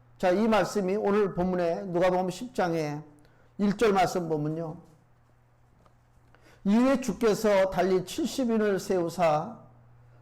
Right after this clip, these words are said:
친히 가시려는 각동 각처로 둘씩 앞서 보내시며."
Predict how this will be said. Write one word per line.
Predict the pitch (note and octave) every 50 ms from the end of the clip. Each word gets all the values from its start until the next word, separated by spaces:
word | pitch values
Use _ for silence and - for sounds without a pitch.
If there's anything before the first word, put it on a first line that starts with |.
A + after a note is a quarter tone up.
| - - -
친히 | - - - D4 C#4 A3 A3 G#3+
가시려는 | A3 G3 D#3+ D3+ - - F3+ F3 F3+ F3+ F3+ F#3+ G#3+ G#3 F3 C#3+ - - - - - - -
각동 | - - F3 E3+ - - - A3 G3+ F#3+
각처로 | D3+ E3+ E3 - - - F3+ F3+ F3+ G3+ G3+ F3+ -
둘씩 | - F#3+ G3+ G#3 G3 F3 - - A3+ A#3 A3+ - - - - - - - - -
앞서 | - E3+ F3 F3+ F3+ - - - G#3 G#3+ G#3+ G#3 G3+ - - - - - -
보내시며." | D#3+ E3+ F3 G3 F#3+ - A#3+ G#3+ F3+ D#3+ C#3+ A#2+